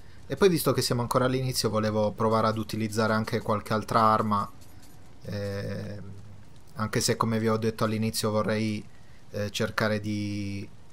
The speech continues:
rendere William un guerriero piuttosto agile e veloce, a differenza dei soliti, eh, personaggi con cui mi piace giocare, un po' più tank,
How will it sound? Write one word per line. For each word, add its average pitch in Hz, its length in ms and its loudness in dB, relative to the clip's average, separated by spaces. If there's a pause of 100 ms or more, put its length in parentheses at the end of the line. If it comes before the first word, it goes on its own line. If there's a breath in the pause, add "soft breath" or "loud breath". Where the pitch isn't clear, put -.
(140)
rendere 110 520 0
William 110 500 2
un 104 220 0
guerriero 110 420 2
piuttosto 107 1000 2
agile 110 440 2
e 107 40 2
veloce, 107 480 4
a 104 60 2
differenza 107 560 -2
dei 104 160 -2
soliti, 104 680 -2 (400 loud breath)
eh, 98 180 -6
personaggi 104 760 0
con 104 200 -4
cui 107 180 -4
mi 107 120 0
piace 104 280 -4
giocare, 104 380 2
un 101 100 -4
po' 113 100 -4
più 110 240 -6
tank, 104 680 -2